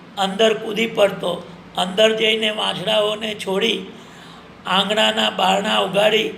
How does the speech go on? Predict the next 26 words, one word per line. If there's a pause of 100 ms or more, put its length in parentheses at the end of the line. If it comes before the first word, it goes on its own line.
(340)
તેમને
જંગલમાં
હાંકી
કાઢતો. (420)
પછી
ઘરના
બધા
માણસો (280)
પાછા
ફરીને
આવે (380)
ત્યારે
ખોવાઈ
ગયેલા
વાછડાઓને
શોધવા (380)
કેવા
ફાંફા
મારે
છે (420)
તે
જોવા
હું
વાટ (520)
જોતો
બેસતો.